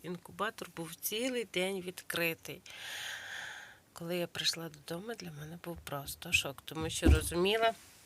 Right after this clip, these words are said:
що яйця в мене захололи. Але, на щастя, лише одне, е, пройшла доба, лише одне перестало розвиватися. Ну, а ті живі. Так що,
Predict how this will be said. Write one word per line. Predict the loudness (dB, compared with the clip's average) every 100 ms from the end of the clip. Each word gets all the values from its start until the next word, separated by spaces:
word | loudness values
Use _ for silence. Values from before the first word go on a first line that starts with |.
| -20 -20 -20 -20 -18
що | -12 -6 -6
яйця | -2 0 0 -2 0 0
в | 0
мене | 0 2 2 0 -2 -2 -10 -12
захололи. | -2 -2 -2 -4 -2 -2 -2 -4 -4
Але, | 0 2 2 0 -6 _ -20 -2
на | 2 4
щастя, | 6 8 8 6 0 -2 -2 -10 0
лише | 4 6 6 4 0
одне, | -6 0 2 2 0 -6 -12 -12 -14 -4 0
е, | 2 0 -2 -2
пройшла | 4 6 6 4
доба, | 2 6 6 6 0
лише | 2 4 4
одне | 4 2 0
перестало | 0 -4 -4 -4 -2 0 0
розвиватися. | -2 -4 -6 -4 -4 -6 -6 -12 -10 -12 -12 -16 -14 -14 -14 -8
Ну, | -4 -4 -4
а |
ті | -6 -4 -2
живі. | 0 0 -2 -8 -10 -12
Так | -10 -6
що, | -4 -4